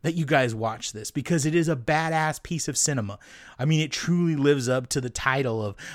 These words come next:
Badass Women in Crime because they do. They fucking, they kick so much fucking ass in this movie.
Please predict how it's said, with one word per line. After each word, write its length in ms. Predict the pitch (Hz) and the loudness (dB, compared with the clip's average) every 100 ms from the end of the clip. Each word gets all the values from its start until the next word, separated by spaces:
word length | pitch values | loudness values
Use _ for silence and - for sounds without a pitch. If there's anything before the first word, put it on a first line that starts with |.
| - | -2
Badass 400 | - 127 123 127 | 2 4 4 2
Women 220 | 135 123 117 | 2 0 0
in 100 | 113 | -2
Crime 380 | 143 147 135 | 0 0 0
because 300 | 104 - 131 | -4 -4 -4
they 220 | 107 135 139 | -2 -4 -4
do. 420 | 110 139 185 180 | -6 -2 0 0
They 160 | 117 | 0
fucking, 600 | 123 - - 127 165 120 104 - - | -6 -4 -6 -2 -2 -2 -4 -12 -12
they 140 | - 156 | -4 -4
kick 360 | - - 147 | -4 -6 -4
so 220 | - - 139 | -2 -2 -2
much 180 | 139 | -6
fucking 320 | - 117 110 117 | -4 -6 -4 -4
ass 280 | 107 110 | -4 -4
in 100 | 120 | -4
this 220 | 120 113 123 | -4 -4 -4
movie. 360 | 117 117 117 | -4 -4 -6